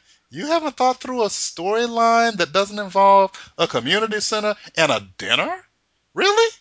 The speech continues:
I, I can't. I don't understand. I don't understand. Am I the only one? Do you, do,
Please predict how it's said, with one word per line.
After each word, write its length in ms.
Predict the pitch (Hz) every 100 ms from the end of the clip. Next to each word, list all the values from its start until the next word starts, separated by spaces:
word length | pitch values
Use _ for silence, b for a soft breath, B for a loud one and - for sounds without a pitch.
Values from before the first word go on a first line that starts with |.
| _ _ _ _ _ _
I, 100 | 170 156 - 135 _ _ _ _ -
I 60 | 143
can't. 340 | - 113 98 -
I 60 | 139
don't 140 | 139
understand. 600 | 113 104 120 113 104 104 _ _ _ _ _ _ _ _ _ _ _ -
I 40 |
don't 140 | 165 170
understand. 520 | 165 - 175 160 147
Am 120 | 185
I 60 | 214
the 60 |
only 260 | 214 220 220
one? 400 | 214 220 220 220 -
Do 100 | 175
you, 160 | 190 180
do, 300 | 190 185